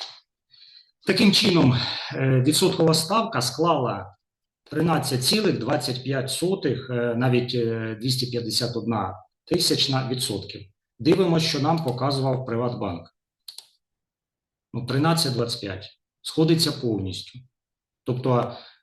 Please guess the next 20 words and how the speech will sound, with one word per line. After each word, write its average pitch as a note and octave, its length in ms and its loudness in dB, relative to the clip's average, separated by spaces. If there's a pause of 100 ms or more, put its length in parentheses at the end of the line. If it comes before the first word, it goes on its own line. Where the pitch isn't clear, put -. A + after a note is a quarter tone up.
(120)
е, B2 140 -4
хто D#3 200 0
думає, C#3 580 4
що C3 300 0
Приватбанк B2+ 1160 -2
вас A#2 640 -4
обманює, C#3 920 2
там, G#2 160 -6
недоплачує A#2 840 -2
і G#2 40 -14
таке A#2 240 -4
інше, D3 720 0 (420)
е, A#2 580 -2 (500)
не C3 140 6
вірте, C#3+ 460 2
все C#3 260 -2
правильно. F#2 520 -4 (1200)
Добре, C3 640 4
давайте D#3+ 880 2
розрахуємо C3 1040 -2